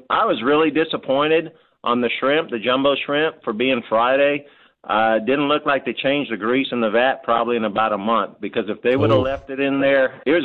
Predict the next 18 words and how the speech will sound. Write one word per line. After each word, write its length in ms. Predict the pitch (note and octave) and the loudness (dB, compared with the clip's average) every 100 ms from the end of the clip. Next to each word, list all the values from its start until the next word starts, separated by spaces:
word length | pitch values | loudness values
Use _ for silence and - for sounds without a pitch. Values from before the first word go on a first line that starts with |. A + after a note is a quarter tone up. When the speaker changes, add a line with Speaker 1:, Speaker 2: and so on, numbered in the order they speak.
| G#2+ | 2
Speaker 1:
borderline 680 | C3+ D3+ C#3 C3 C3+ B2 | 2 4 2 2 2 0
burnt. 380 | A#2+ A#2+ A2+ F#2+ - _ _ _ _ | 2 2 2 -2 -10 _ _ _ _
Um, 320 | A2+ A#2+ A#2+ | 0 2 2
Speaker 2:
Oof. 80 | A#2 | 0
Speaker 1:
the, 100 | B2+ - - | -6 -4 0
it 100 | G#3+ | 2
was 180 | G3+ F3 | 4 2
edible, 460 | E3+ C3+ B2 A#2+ | 2 2 2 2
but 260 | A2+ G2 B2+ | 0 2 2
it, 140 | C3 - | 2 0
it 140 | - C3+ | -2 0
was 260 | A#2+ F#2+ - G2 G2 - | -2 -4 -10 -18 -16 -4
almost, 440 | A#2 B2 A#2 G#2+ | 0 0 0 0
it 100 | A#2+ | 0
was 260 | C3+ G2+ F2 - | -2 -2 -6 -6
dark, 320 | B2+ A2 A2+ F#2+ | -2 0 0 0
dark, 300 | G#2+ G#2 - | 0 0 0
dark, 340 | G#2 G#2 | 0 0